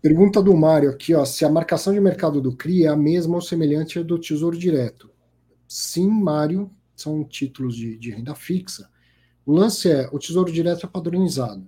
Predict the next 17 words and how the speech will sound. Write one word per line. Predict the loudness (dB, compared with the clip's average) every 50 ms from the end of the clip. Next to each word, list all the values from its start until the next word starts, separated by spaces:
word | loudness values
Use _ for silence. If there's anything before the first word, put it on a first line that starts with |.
| -20 -14
Então, | -10 -8 -8
o | -8
Tesouro | -6 -4 -2 -2 -2 -2
P | -4 -6
C | -10 -8 -8 -6
A | -4 -4 -2 -2
é | -2
exatamente | -4 -6 -8 -8 -6 -4 -4 -4 -4 -4 -4 -4 -4 -6 -8 -8
de | -6 -4
uma | -4 -4
forma | -6 -6 -4 -4 -4 -4 -6
que | -8 _
precifica, | -8 -8 -8 -8 -4 -2 0 0 0 -2 -6
o | -8
Tesouro | -6 -4 -4 -4 -4 -4
Selic | -6 -6 -6 -6 -6 -8
também, | -8 -6 -2 -2 0 0 0 -2